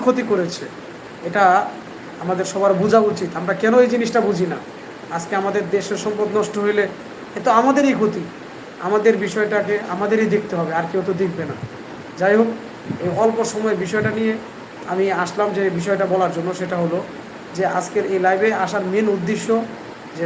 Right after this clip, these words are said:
সারা বাংলাদেশের কে কোন জায়গা থেকে বলতেছেন তারা অবশ্যই কমেন্টে বলে যাবেন যে আপনাদের এলাকাগুলোতে কোনো ধরনের সমস্যা হয়েছে কিনা। আমি বর্তমানে ঢাকা মিরপুরে আছি, আমার মিরপুরের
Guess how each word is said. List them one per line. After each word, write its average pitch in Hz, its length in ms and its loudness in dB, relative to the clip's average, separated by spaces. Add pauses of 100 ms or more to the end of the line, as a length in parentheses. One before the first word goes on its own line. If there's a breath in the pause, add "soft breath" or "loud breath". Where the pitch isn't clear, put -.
(100)
সারা 185 180 2 (120)
বাংলাদেশের 185 460 -2 (100)
কে 214 100 4 (120)
কোন 214 180 0
জায়গা 196 240 2
থেকে 202 140 4 (100)
বলতেছেন 202 420 0 (560)
তারা 180 160 4 (120)
অবশ্যই 214 420 2
কমেন্টে 220 300 2 (120)
বলে 214 220 4
যাবেন 190 220 2 (580)
যে 180 100 2 (200)
আপনাদের 185 380 4 (560)
এলাকাগুলোতে 190 600 2
কোনো 196 180 4
ধরনের 190 320 4
সমস্যা 208 400 0
হয়েছে 196 360 2
কিনা। 175 160 0 (880)
আমি 190 120 2 (100)
বর্তমানে 202 440 0
ঢাকা 175 260 4
মিরপুরে 214 340 2 (100)
আছি, 214 200 -4 (680)
আমার 185 240 4 (200)
মিরপুরের 196 400 0